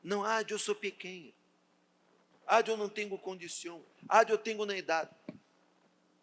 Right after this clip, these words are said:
Não abra essas palavras. Deus é contigo. Amém?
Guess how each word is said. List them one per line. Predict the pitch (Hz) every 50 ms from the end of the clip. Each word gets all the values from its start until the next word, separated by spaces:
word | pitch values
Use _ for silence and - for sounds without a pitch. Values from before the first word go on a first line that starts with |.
| _ _ _ _ _ _ _ _ _ _ _ _ _ _ _ _ _ _ _ _ _ _ _
Não | 135 139 143 143
abra | 139 123 120 110
essas | - - 101 -
palavras. | - 101 82 69 62 - - _ - - - - - _ _ _ _ _ _ _ _ _ _ _ _ _ _ _ _ _ _ _
Deus | _ 120 127 123 120
é | 113
contigo. | - 101 98 - - 85 85 - - - _ _ _ _ _ _ _ _ _ _ _ _ _ _ _ _ _ _ _ _ _ _ _ _ _ _ _ _ _ _
Amém? | - 113 127 160 185 214 226